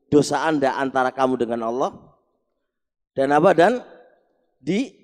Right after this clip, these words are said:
dimaafkan antara kamu dengan, dengan makhluk. Cuma kita nggak mengikat itu sebuah ta'abudi yang makhluk, bukan, tapi adalah sebuah munasabah yang pas, munasabah yang,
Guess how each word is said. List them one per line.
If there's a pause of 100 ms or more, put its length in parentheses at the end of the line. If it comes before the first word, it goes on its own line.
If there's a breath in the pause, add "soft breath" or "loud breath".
(880)
dimaafkan (320)
antara
kamu
dengan,
dengan
makhluk. (920)
Cuma
kita
nggak
mengikat
itu
sebuah (600)
ta'abudi
yang
makhluk,
bukan, (800)
tapi
adalah
sebuah
munasabah
yang
pas, (880)
munasabah
yang,